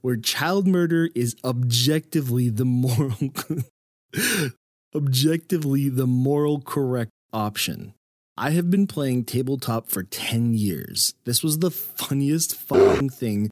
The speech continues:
I've ever seen. My current D M, the best D M I ever seen, has a saying,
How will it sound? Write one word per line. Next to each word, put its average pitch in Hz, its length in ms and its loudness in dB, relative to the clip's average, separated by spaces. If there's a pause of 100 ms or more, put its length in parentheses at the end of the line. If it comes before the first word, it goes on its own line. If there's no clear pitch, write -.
(140)
I've 107 240 -2
ever 104 240 0
seen. - 480 -2 (260)
My 95 160 -2
current 208 340 -2
D 117 180 0
M, 98 280 -2 (220)
the 101 80 -4
best 113 320 -2
D 117 140 0
M 113 160 2
I 101 380 -4
ever 135 280 -4
seen, 90 520 -4 (240)
has 131 180 -2
a 139 80 0
saying, 78 460 -2